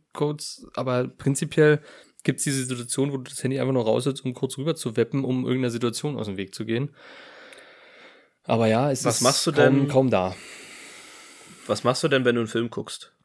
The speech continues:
Speaker 1: Ja, selbst da leider versuche ich, da versuche ich zwar, also ich hab manchmal wirklich das Handy auch woanders, aber tendenziell guckst du trotzdem mal kurz. Du, du, du kannst nicht mal einen normalen Film gucken,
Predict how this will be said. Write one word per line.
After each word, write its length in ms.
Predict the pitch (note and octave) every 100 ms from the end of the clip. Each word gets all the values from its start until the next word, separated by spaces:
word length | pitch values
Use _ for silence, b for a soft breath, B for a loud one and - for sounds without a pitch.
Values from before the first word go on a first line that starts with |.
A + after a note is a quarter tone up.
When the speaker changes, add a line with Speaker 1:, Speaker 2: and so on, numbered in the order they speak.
| -
Speaker 1:
Ja, 240 | G#2+ A2+ - -
selbst 280 | B2+ B2 B2+
da 140 | C3
leider 460 | C#3 A#2 B2+ D#3 - B B B
versuche 360 | - A#2 G3 G#3+
ich, 140 | -
da 140 | E3
versuche 380 | - E3+ G3 G#3
ich 100 | A#3+
zwar, 320 | - A#3 C4+ -
also 160 | B2
ich 120 | B2
hab 120 | F3 D#3+
manchmal 400 | F3 F3+ F3 D#3
wirklich 160 | D#3+
das 180 | - C#3
Handy 180 | D3 C#3
auch 100 | A#2
woanders, 440 | A2+ A2+ F3 G3+
aber 500 | - C3 C#3+ D3 - _ _ _ -
tendenziell 400 | C#3 E3 D#3+ C#3+
guckst 260 | - B2
du 60 | D3+
trotzdem 420 | - D3+ - C3
mal 140 | G2+ G2
kurz. 400 | - G2+ - - -
Du, 300 | A#2+ B2+ C3+ -
du, 200 | D3 C3 B B
du 80 | B2
kannst 260 | D3 E3+
nicht 120 | G#3 G3+
mal 100 | F3
einen 80 |
normalen 400 | D3 B2+ C3+ F3
Film 280 | E3+ E3+ F3+
gucken, 380 | - B2 C3+ E3